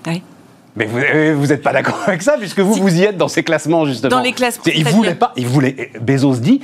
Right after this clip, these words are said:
Speaker 2: Si un jour on considère que Amazon est une best place to work, alors
Speaker 1: Ah.
Speaker 2: Amazon est foutu. »
Speaker 1: Ah non, non, non, non, alors là, c'est pas
Speaker 2: Ah.
Speaker 1: du tout notre point de vue.
Speaker 2: <laughs>
Speaker 1: Pardon,
Speaker 2: Non,
Speaker 1: pardon,
Speaker 2: non,
Speaker 1: pardon,
Speaker 2: ça,
Speaker 1: j'avais pas
Speaker 2: je me
Speaker 1: compris.
Speaker 2: doutais bien que
Speaker 1: <laughs> Non, non, alors pas du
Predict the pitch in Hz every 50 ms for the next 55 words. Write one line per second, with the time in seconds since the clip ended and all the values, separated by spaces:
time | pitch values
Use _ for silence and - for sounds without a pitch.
0 | - - - - - 165 170 160 160 135 147 175 165 127 120 - - 131 - -
1 | 139 143 143 - - 127 123 127 131 131 117 131 139 131 120 104 - - 117 -
2 | - 110 101 101 117 117 - - 127 117 107 - - 107 113 156 214 - - -
3 | - - - - - - - 240 240 220 226 110 - 202 233 185 - - 214 -
4 | 339 330 - - - - - 233 269 320 339 320 311 277 233 196 165 151 151 160
5 | 185 196 190 - - - - 269 262 233 339 339 311 269 247 - 294 294 269 254
6 | 233 - 302 302 285 320 294 - 302 294 285 311 285 302 285 180 160 254 240 277
7 | 262 262 262 247 285 269 - 285 202 202 - 381 311 - 311 370 165 285 302 330
8 | 220 - - 440 170 165 311 294 269 262 127 127 117 - 427 415 381 349 320 294
9 | 233 - 302 339 311 - 185 208 208 330 349 370